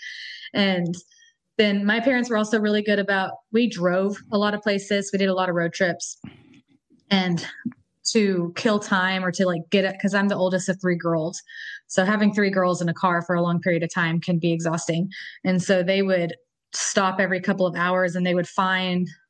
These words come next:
local trails. And then we would go hiking for an hour to get some energy out. And then we'd get back in the car and keep driving. And so they did that a lot too, when I was a kid.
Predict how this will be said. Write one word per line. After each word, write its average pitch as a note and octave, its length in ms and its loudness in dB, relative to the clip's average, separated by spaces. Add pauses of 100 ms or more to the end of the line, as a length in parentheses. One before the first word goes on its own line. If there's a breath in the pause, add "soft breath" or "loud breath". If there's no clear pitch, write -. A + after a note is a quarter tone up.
(120)
local F#3+ 540 0
trails. F3 680 0 (640 soft breath)
And F#3+ 160 4
then F#3 120 2
we F3+ 80 2
would F3 100 2
go E3+ 100 0
hiking G3 360 0
for F#3 140 2
an F3+ 100 0
hour F3 520 2
to G3 100 -4
get F#3 140 0
some F#3+ 140 0
energy F#3 360 0
out. E3 340 0
And F#3+ 100 0
then F#3+ 80 4
we'd F#3 160 -2
get F#3 160 0
back E3+ 120 -2
in F3 60 0
the F3 60 0
car F3 180 0
and E3 100 0
keep E3 160 -4
driving. F3 420 -4 (880 loud breath)
And F#3 180 4
so F3 360 2
they G3+ 140 0
did G3+ 160 -2
that F#3+ 160 2
a F3+ 60 2
lot E3+ 240 -2
too, E3 380 0 (360 loud breath)
when F#3 160 2
I E3+ 60 2
was E3 120 0
a E3+ 40 -2
kid. E3 400 -2